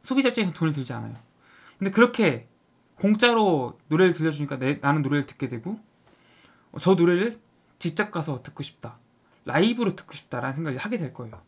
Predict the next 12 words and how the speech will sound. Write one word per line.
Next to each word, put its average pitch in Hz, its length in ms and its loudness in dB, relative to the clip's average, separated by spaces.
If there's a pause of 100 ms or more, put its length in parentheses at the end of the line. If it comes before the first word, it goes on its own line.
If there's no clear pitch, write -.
(680)
그럼 220 140 0
그때 196 240 0
이제 202 200 0
가수들은 170 500 -6 (840)
비슷한 214 420 0 (100)
티켓값을 139 680 -6 (480)
책정해서 214 600 -6 (380)
티켓을 226 360 -6
팔아서 180 280 -4
수익을 190 500 -6
얻는 123 240 -8
거죠. 113 200 -14